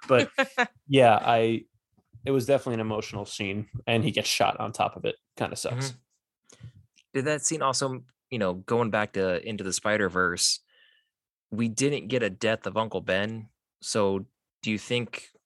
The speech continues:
Speaker 3: like, uh, Miles Morales, they have to have that big major event to make sure he's on the right path to be, of being Spider-Man? So this was,
Speaker 1: It
Speaker 3: instead of
Speaker 1: would
Speaker 3: seeing
Speaker 1: seem
Speaker 3: Uncle Ben
Speaker 1: so.
Speaker 3: day,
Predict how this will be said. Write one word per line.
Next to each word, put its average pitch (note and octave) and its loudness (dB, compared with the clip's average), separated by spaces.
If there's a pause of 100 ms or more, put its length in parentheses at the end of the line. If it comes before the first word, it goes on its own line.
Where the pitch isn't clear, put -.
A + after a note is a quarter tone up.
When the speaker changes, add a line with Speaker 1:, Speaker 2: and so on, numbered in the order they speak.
(340)
Speaker 3:
like, G#2+ 0 (880)
uh, F2+ -2
Miles G2 0
Morales, G2+ 0
they G#2 -2
have G2 -4
to G2+ -2
have F#2+ -4
that G2 -4
big G#2 -2
major G2+ -2
event F#2+ -2 (100)
to G2+ -12
make G2 -4
sure G#2 -2
he's F#2+ -4
on F#2 -2
the F#2 -2
right F#2+ -2
path F#2 -6
to G2+ -6
be, F#2+ -6
of F2+ -8
being G2 -2
Spider-Man? G#2 -2 (1300)
So G2 -2
this G#2+ -2
was, G2+ 0
Speaker 1:
It - -6
Speaker 3:
instead A#2 2
of C3+ 6
Speaker 1:
would C3 6
Speaker 3:
seeing C3 4
Speaker 1:
seem D#3 6
Speaker 3:
Uncle B2+ 4
Ben A#2 8
Speaker 1:
so. A#2 0
Speaker 3:
day, A2 0